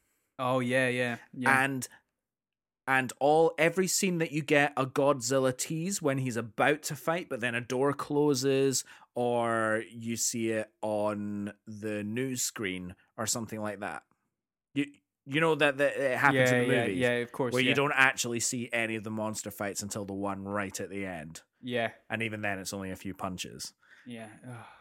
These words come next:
Speaker 2: I know, no, no. See, it's frustrating, but it's doubly frustrating when those are exactly the same shots that are put
Speaker 1: You
Speaker 2: in
Speaker 1: get
Speaker 2: the
Speaker 1: in the
Speaker 2: trailer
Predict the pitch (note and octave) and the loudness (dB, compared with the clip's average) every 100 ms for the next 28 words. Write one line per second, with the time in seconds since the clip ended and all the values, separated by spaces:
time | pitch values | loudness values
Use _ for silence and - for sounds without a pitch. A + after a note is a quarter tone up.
0 | _ - E3 C3 C#3 C#3 C3+ C3+ - - | _ -18 -4 0 2 4 4 2 -2 -4
1 | - D3 - _ D#3+ D#3 D#3 C#3 - G3+ | -2 -2 -4 _ 4 4 0 -4 0 0
2 | - A#2+ A#2 B2+ B2 A#2+ - D#3+ G3+ A3+ | 0 -2 -4 -4 -4 -8 0 2 4 4
3 | G#3 - D3+ - F3+ E3+ - A2 A2 G#2+ | 4 2 -4 -4 -2 -2 -2 -4 -4 -4
4 | A2+ B2 B2 G#2+ C#3 D3+ C#3+ D3+ C3+ A2 | -2 0 -2 -2 0 2 2 0 -2 -2
5 | A#2+ C#3+ D#3 D#3 D3 - C#3+ C3+ D#3 C3 | -2 -2 -2 -4 -4 -2 -2 -4 -4 -4
6 | - - - - D3 C#3 C#3+ C#3+ C#3 G3 | -6 -8 -8 -2 0 6 6 6 6 6
7 | - B2 | 6 6